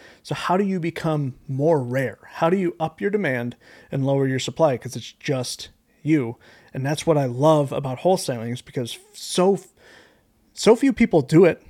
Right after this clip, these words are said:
Even fewer people do it well. And even fewer people than that understand why they're doing it well or what to focus on.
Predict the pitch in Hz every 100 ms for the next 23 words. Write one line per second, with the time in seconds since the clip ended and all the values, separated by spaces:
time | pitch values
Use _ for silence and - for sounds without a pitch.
0 | - - - - _ 208 185 156 - 247
1 | 269 190 175 151 147 147 113 190 165 147
2 | - - - - 170 160 147 220 233 202
3 | 214 175 143 135 139 214 147 - 156 151
4 | - 147 117 127 180 151 123 120 113 104
5 | 113 92 - - _ _ _ _ - 127
6 | 147 123 - 180 - 117 - -